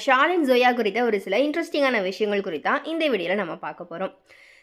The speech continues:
So, மஞ்சள் வீரன் படத்துல நடிச்சிட்டு வர டி டி எஃப் வாசன் பாத்தீங்கன்னா, இன்னைக்கு தன்னுடைய பிறந்த நாளை கொண்டாடிட்டு வராரு. டி டி எஃப் வாசனோட பிறந்த நாளை முன்னிட்டு, அவருடைய காதலியும் குக்கு வித் கோமாளி பிரபலமுமான, அ, ஷாலின் ஜோயா பாத்தீங்க அப்படின்னா, டி டி எஃப் வாசனோட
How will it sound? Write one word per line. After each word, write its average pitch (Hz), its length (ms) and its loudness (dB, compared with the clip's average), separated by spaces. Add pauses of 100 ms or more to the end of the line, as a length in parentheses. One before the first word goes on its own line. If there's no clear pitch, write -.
So, 285 180 2
மஞ்சள் 392 400 4
வீரன் 294 280 4
படத்துல 220 600 2
நடிச்சிட்டு 220 120 -4
வர 196 320 2
டி 247 120 -4
டி 247 100 -6
எஃப் 220 180 -2
வாசன் 190 360 -4
பாத்தீங்கன்னா, 175 440 -4 (140)
இன்னைக்கு 392 460 0
தன்னுடைய 196 340 -2
பிறந்த 190 260 -6
நாளை 190 260 -2
கொண்டாடிட்டு 175 400 -8
வராரு. 175 560 -4 (420)
டி 381 220 0
டி 427 120 2
எஃப் 349 220 2
வாசனோட 285 560 4
பிறந்த 233 300 0
நாளை 233 240 4
முன்னிட்டு, 214 600 2 (140)
அவருடைய 240 480 0
காதலியும் 320 680 4
குக்கு 320 220 -4
வித் 311 200 -4
கோமாளி 262 380 4
பிரபலமுமான, 220 760 0 (340)
அ, 214 160 2 (100)
ஷாலின் 277 460 4
ஜோயா 220 260 2
பாத்தீங்க 196 360 -2
அப்படின்னா, 196 380 0 (540)
டி 403 220 0
டி 403 80 0
எஃப் 285 260 0
வாசனோட 254 560 4